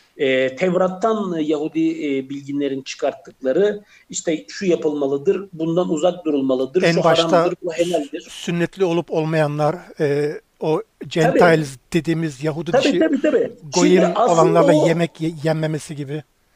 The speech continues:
Speaker 1: Evet, aslında o bahsettiğiniz sünnetli olmak olmamak işte buranın başka türlü bir tarifi. Yani i-, i-, anlaşıldığı kadarıyla, e, İs-, Hazreti İsa'nın ölmesinden sonra,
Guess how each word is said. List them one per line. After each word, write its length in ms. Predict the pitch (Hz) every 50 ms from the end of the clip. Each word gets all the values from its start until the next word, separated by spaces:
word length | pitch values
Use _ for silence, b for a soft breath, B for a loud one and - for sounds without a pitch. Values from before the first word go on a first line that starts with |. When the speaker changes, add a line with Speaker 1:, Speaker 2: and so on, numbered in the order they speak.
| _ _ _ _ -
Speaker 1:
Evet, 300 | 254 269 262 220 165 - -
aslında 420 | 208 226 220 - 302 339 359 339
o 180 | 311 294 269 202
bahsettiğiniz 720 | 214 226 226 226 359 392 - - - 254 202 170 156 156
sünnetli 540 | - - 202 190 202 208 214 202 - - 285
olmak 320 | 269 240 220 220 220 240
olmamak 420 | 269 320 311 294 208 180 170 170
işte 320 | 196 185 - - 269 202 190
buranın 460 | 277 359 285 240 220 277 330 294 208
başka 320 | 214 185 - - 294 -
türlü 200 | - 226 185 165
bir 140 | 147 143 143
tarifi. 460 | - 127 117 110 110 110 - - 120
Yani 440 | 156 190 196 208 208 208 208 208 214 B B B B B B B B B B B _ _ _ _
i-, 300 | 202 196 196 196 196 262
i-, 100 | - -
anlaşıldığı 800 | - 185 190 196 202 220 233 226 226 233 220 202 214 269 311 285
kadarıyla, 720 | - 262 226 - 285 349 349 320 311 208 170 180 - - -
e, 160 | 151 151 -
İs-, 300 | - 185 180 180 180 180
Hazreti 340 | 175 180 175 208 233 220 247
İsa'nın 360 | 226 196 - 226 226 226 226
ölmesinden 640 | 220 214 214 214 220 214 220 220 214 214 233 262 311 302
sonra, 720 | - - 202 165 139 123 139 147 180 311 - - -